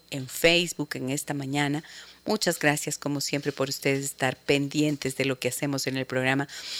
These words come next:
Allá ustedes me pueden, eh, seguir buscándome como Gisela Echeverría Castro. Gisela Echeverría Castro, también estoy en Instagram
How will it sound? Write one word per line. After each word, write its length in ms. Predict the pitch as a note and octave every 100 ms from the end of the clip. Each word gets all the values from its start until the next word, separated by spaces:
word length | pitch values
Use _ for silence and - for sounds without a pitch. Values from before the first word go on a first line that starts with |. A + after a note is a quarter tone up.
| - -
Allá 260 | F3 F3+
ustedes 460 | F3+ - F#3 F3+ F3+
me 80 | E3
pueden, 600 | - D#3+ D#3 D#3 D3 C#3+
eh, 140 | C3+ - _ _ -
seguir 640 | - F#3+ E3+ F3+ F#3 E3 - -
buscándome 560 | D3+ - D#3 D#3 D#3+ D3
como 240 | C#3 C#3
Gisela 480 | C3+ D3+ - E3+ E3+
Echeverría 640 | E3 C#3+ C3+ - C#3+ C#3
Castro. 560 | - A#2 - - - - - - - - -
Gisela 440 | D3 D3+ - E3+ E3+
Echeverría 560 | - C3+ C3 D3+ C#3+
Castro, 500 | - D3+ D#3+ - -
también 460 | E3+ C#3 C3+ C#3 C#3
estoy 400 | C3+ - C3 C3+ -
en 260 | C#3 C#3 -
Instagram 720 | B3 A3+ - D#3+ D3 C#3